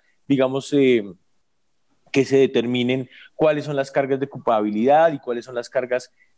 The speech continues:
de responsabilidad que cada uno de los actores tiene. Eh, l-, claramente hubo un muy mal manejo del tema, eh, eso sí lo reconocemos, y no es que el mal manejo sea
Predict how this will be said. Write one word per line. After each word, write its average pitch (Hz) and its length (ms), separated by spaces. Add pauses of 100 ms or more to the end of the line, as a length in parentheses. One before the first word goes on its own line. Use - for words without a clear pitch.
de 147 100
responsabilidad 123 760
que - 120
cada 131 260
uno 131 180
de 127 60
los 127 140
actores 104 460
tiene. 120 340 (360)
Eh, 131 200 (180)
l-, 135 240 (180)
claramente 143 640
hubo 143 200
un 147 140
muy 180 260
mal 127 220
manejo 117 440
del 113 160
tema, 113 400 (240)
eh, 101 340 (120)
eso 110 220
sí 117 120
lo 113 140
reconocemos, 110 680
y 127 80
no 107 240
es 107 160
que 131 160
el 123 80
mal 120 180
manejo 120 400
sea 117 300